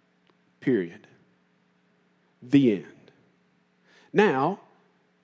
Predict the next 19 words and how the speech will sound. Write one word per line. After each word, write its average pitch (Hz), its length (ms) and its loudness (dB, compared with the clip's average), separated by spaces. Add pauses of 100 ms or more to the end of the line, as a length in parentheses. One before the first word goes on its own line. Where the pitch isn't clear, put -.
(100)
pick 214 220 0
a 220 40 -2
winning 226 280 -2
side. 196 480 -10 (2000)
Do 151 80 -4
you 160 60 2
wanna 208 180 4
be 233 140 0
with 233 140 2
the 226 60 6
winner 185 380 4 (480)
or 175 80 6
do 226 60 6
you 233 80 2
wanna 220 180 4
be 220 140 0
with 226 100 0
the 226 80 2
loser?" 262 480 0